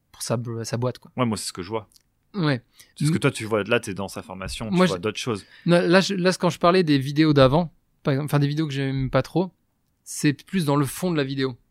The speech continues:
Speaker 1: pas dans la manière qu'il a de discuter, même si à la fin, il met des gros call to action un peu bourrins.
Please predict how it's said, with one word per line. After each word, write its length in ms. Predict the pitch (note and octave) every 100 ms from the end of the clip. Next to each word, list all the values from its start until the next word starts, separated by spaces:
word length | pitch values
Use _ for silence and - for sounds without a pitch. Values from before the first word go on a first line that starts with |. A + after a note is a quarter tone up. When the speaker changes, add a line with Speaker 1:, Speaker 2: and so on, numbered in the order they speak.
| _ _
Speaker 1:
pas 240 | - D#3 E3
dans 240 | C#3 C#3
la 100 | C3+
manière 320 | C3 C3 C#3 -
qu'il 160 | C3+
a 60 | C3+
de 140 | B2
discuter, 420 | A#2+ - - C#3+
même 180 | C3 D#3
si 180 | D3 D3
à 60 | C3
la 100 | C3
fin, 180 | D3
il 120 | C#3+ B2
met 100 | A#2+
des 120 | A#2+
gros 200 | B2 C3+
call 220 | - B2+
to 100 | B2+
action 300 | A#2+ - B2+
un 60 | A2+
peu 100 | B2
bourrins. 400 | A2+ A2+ D3+